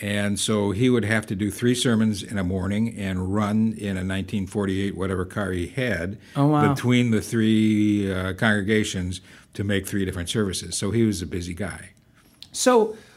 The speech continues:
Speaker 2: one of the things that we, I, I sort of teased at the beginning of the show, and what you were kind of helping me understand is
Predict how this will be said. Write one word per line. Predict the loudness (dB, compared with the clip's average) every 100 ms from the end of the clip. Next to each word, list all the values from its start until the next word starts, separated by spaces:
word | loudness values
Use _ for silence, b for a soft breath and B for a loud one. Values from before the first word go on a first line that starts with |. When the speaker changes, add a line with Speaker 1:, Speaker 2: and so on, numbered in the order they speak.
| B
Speaker 2:
one | 4 4
of |
the | 4
things | 0 0 2
that |
we, | 0 -2 -2
I, | -2 -4 -12 _ -10
I | -10 -6
sort | -4 -4
of | -2
teased | 2 4 2 2
at | -2
the | 0
beginning | 0 2 2
of |
the | 0
show, | -2 -6 -4
and | -6 -6 -6
what | -6
you | 0 0
were |
kind | 0 -2
of |
helping | 0 0 0
me |
understand | 0 -6 -6 -6 -6
is | -6 -8 -10